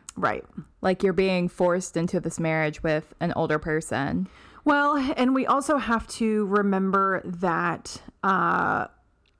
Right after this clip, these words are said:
Speaker 1: our brains are still developing, and oftentimes, um, children under, or people in general are often being groomed, right?
Speaker 2: Right.
Speaker 1: So there's a lot of difference of opinion, maybe perhaps in that moment as well.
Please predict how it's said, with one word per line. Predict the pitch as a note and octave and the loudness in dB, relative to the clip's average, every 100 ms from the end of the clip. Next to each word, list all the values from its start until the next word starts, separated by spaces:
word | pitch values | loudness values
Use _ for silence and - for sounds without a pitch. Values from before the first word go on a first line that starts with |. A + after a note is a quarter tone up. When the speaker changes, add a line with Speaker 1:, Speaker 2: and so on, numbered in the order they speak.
| - | -2
Speaker 1:
our | G#3 | 0
brains | F#3+ G3 G3+ G3 | 2 0 0 -2
are | F#3+ | -4
still | - G3 | -2 -2
developing, | G3 F3+ F3 F#3+ G#3 G#3+ G#3+ G#3+ | 0 0 0 0 0 -2 -2 -2
and | G3+ G3+ | -2 0
oftentimes, | A3 A3+ A#3+ A3+ A3 G#3 G3+ G3+ G3+ - - - | 0 0 0 0 0 0 0 0 -2 -8 -14 -2
um, | A3 F#3+ F#3 F#3+ F#3 - - - - - - - | 0 2 0 -2 -4 -8 -16 -20 -20 -20 -20 -16
children | - A3+ A3 G#3+ G#3 G3+ G3 | -4 0 0 2 2 0 0
under, | G3 G3 F#3+ F#3+ F#3+ F#3 F3+ - - | 0 2 2 2 0 -2 -6 -16 -2
or | G#3 G3+ - _ | -2 -2 -8 _
people | - C4+ A#3 | -2 0 2
in | G#3 | 2
general | G3 F#3+ F#3 E3+ | 2 2 2 2
are | F3 | 2
often | F3+ - F3+ | 0 -2 -4
being | E3+ E3 | -4 -4
groomed, | E3 E3 C#3+ F2 G2 - - _ - | 0 0 0 -4 -8 -12 -16 _ -6
right? | F3 F3 F3+ - - - - | -2 0 -2 -8 -20 -20 0
Speaker 2:
Right. | A3 C4 | 2 4
Speaker 1:
So | G#3 G3+ - - - _ - - _ _ _ | 2 0 -4 -16 -20 _ -20 -20 _ _ _
there's | A3 A3 A3+ | 0 0 0
a | |
lot | G#3 G3 G#3 | 2 2 2
of | A#3 A3 | 0 0
difference | G#3 G3+ G3 G3 | 0 2 0 0
of | F#3 | 0
opinion, | F3+ - F#3 F3+ F3 | -2 -2 -2 -2 -2
maybe | E3+ F3 E3+ | -2 -2 -4
perhaps | - E3+ E3+ E3 - | -2 -2 0 -2 -4
in | G3 | -2
that | F3+ E3+ | -2 -2
moment | E3+ E3+ F3 - | -2 -2 -4 -4
as | F3 - | -6 -2
well. | E3 E3 G#3+ C4 | 0 0 -2 -4